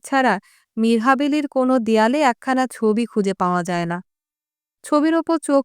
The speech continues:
পড়লে নাকি অজু নষ্ট হয়। তার ভয়ে হাবিলি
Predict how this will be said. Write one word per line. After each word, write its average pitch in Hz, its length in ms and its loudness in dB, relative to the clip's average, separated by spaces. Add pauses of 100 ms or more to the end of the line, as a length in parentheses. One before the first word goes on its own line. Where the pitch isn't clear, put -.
পড়লে 302 240 0
নাকি 302 260 -2
অজু 247 260 2
নষ্ট 196 400 -2
হয়। 175 320 -4 (760)
তার 294 180 8
ভয়ে 302 260 2
হাবিলি 254 440 4